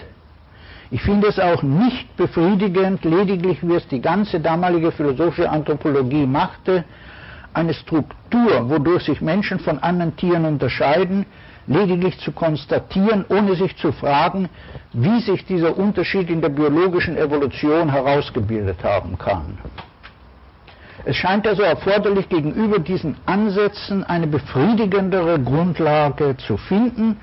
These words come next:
um diejenige immanente Transzendenz, die zum Sein des Menschen gehört, besser verstehen zu können. Tatsächlich hat bereits Aristoteles, ausgehend von der Sprache, eine Antwort auf die Frage gegeben,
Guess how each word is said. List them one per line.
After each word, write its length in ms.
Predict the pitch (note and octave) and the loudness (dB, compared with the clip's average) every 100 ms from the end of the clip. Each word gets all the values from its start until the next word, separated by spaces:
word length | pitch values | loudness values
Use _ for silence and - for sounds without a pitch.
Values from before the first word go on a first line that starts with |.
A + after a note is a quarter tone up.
| - - - - | -14 -20 -14 -2
um 140 | B2 | 0
diejenige 500 | A#2 G#3 G#3+ G#3 F3+ | 2 4 4 2 2
immanente 640 | F#3 F3 D#3 D3+ F#3 F3 D#3+ | 0 2 2 2 0 -2 -2
Transzendenz, 720 | D3+ D3+ - A#2 C#3+ E3+ - | 0 0 0 0 2 2 0
die 120 | - | -2
zum 240 | - C3+ | 0 0
Sein 280 | A#2+ C3 D3+ | 2 2 0
des 120 | C#3+ | -2
Menschen 580 | A#2+ B2+ C#3+ - C3 B2+ | 0 0 0 -2 -2 0
gehört, 420 | A#2 F#2+ C3 C3 B2+ - | 2 2 2 2 -2 0
besser 280 | B2+ B2 A#2+ | 0 0 -4
verstehen 500 | - - G#2+ F#2+ E2 | -4 -6 -4 -4 -6
zu 140 | - | -12
können. 460 | - - - E2+ F2 - - - - - - - - - - - - - | -10 -10 -12 -14 -16 -20 -20 -20 -20 -20 -18 -18 -18 -20 -20 -20 -20 -10
Tatsächlich 600 | D#3 E3 - A3 G#3+ E3+ | -6 -2 0 2 2 -2
hat 260 | - F#3+ - | 0 -2 0
bereits 540 | D#3 B2+ D#3+ F#3 - | -2 2 2 0 -2
Aristoteles, 840 | - D3+ C3 D#3+ E3 E3+ F#3+ G#3+ A3 - - - - - - - | -2 0 0 0 0 0 0 0 -2 -12 -20 -20 -20 -20 -18 -2
ausgehend 600 | E3+ A3 A3 F3+ F3+ E3+ | 0 0 0 0 0 0
von 180 | - D3+ | -2 -2
der 100 | B2+ | -2
Sprache, 880 | - - A#2+ C3 D#3+ - G3+ A3 A#3 - - - - - - - | -4 -4 -2 0 0 -2 0 0 -2 -8 -20 -20 -20 -20 -20 -8
eine 340 | - F3 - - | -2 -2 -2 0
Antwort 500 | A#3 - C#3 B2 C#3+ | 0 0 0 2 0
auf 120 | C3 | -2
die 100 | C3 | -4
Frage 480 | - C3+ E3+ F3 E3+ | -2 0 2 2 0
gegeben, 680 | C#3 A2 A#2+ E3 F3 G#3 | 0 -2 2 2 2 0